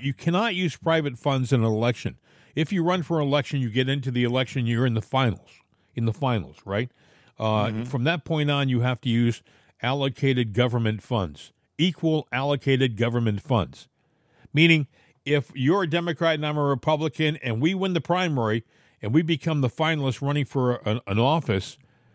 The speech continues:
Speaker 1: then maybe that's when the Republican committee and the Democrat committee should come in and say, "Here's your fifty million dollars for your election, make it work." You know, and,
Speaker 2: Hmm.
Speaker 1: and so it's,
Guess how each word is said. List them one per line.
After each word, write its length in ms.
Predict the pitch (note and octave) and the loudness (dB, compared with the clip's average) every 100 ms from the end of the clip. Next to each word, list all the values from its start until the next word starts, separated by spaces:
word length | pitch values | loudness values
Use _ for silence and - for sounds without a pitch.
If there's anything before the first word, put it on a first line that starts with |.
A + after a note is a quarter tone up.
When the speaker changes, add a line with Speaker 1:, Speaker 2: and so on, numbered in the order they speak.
| _ _ _ | _ _ _
Speaker 1:
then 600 | G#2+ C3 C3+ C#3 C#3 C3 G#2+ | 2 4 6 6 4 2 -2
maybe 360 | B2+ G3 A3 | -2 0 2
that's 300 | G3 F#3 - | 2 0 0
when 200 | E3 D#3 | 0 2
the 180 | D3+ C#3 | 4 4
Republican 640 | B2+ B2+ D#3 D#3 C3+ C#3 | 2 0 -2 -2 -2 -4
committee 400 | - C#3 C#3+ C#3+ | -2 0 2 2
and 80 | C3 | 0
the 240 | A2 - F#2+ | -2 -4 0
Democrat 520 | C#3+ D#3+ C#3+ C3+ A#2 | 2 2 2 0 2
committee 320 | A#2+ A#2 A#2+ | 0 2 2
should 200 | C3 A2 | 0 -2
come 240 | D#3 D3 | 0 2
in 140 | C#3+ C3+ | 2 2
and 120 | A#2+ | 0
say, 240 | - B2 - _ _ _ | -2 -4 -4 _ _ _
"Here's 400 | F3 G#3 G#3 - | -4 -2 -2 0
your 400 | D3+ D3 C#3+ A#2+ _ _ _ _ _ | 2 2 0 -4 _ _ _ _ _
fifty 380 | - F#3+ - F3 | 0 0 2 0
million 420 | E3 E3+ D#3+ D3 | 0 0 2 2
dollars 460 | C3 D3 C#3 C3 A#2 | 2 2 2 -2 -2
for 140 | C#3 | -2
your 220 | A#2+ B2 | -2 0
election, 640 | A#2 B2 C#3+ - A#2+ G#2 G2 _ _ _ _ | -2 -2 -4 -4 -6 -6 -10 _ _ _ _
make 240 | B2 D3 D3+ | -2 -2 -2
it 120 | A#2 | -4
work." 360 | A#2+ B2 C#2+ _ _ _ _ _ | -2 -2 -2 _ _ _ _ _
You 80 | - | -2
know, 240 | A#2 B2+ C3 _ | 0 0 -2 _
and, 160 | A#2 D#3 | -4 -2
Speaker 2:
Hmm. 80 | C3+ | -4
Speaker 1:
and 280 | C#3 B2 | -4 -8
so 240 | - D#3 D3 | 0 2 2
it's, 340 | B2+ D3 C#3 | 0 -4 -4